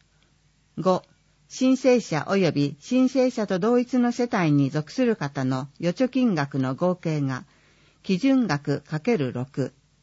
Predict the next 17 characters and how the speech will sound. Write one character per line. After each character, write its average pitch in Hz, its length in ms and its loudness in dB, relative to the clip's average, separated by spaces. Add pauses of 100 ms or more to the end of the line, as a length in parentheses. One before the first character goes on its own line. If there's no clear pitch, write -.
(140)
百 160 260 -4
万 208 260 -2
円 180 240 0
を 165 60 -2
超 160 220 -2
え 156 80 2
な 147 160 0
い 135 60 -4
こ - 140 -12
と、 - 240 -10 (340)
以 233 100 -4
下 240 160 -2
で 208 100 0
あ 160 160 0
る 127 80 -2
こ 117 160 -12
と。 - 220 -12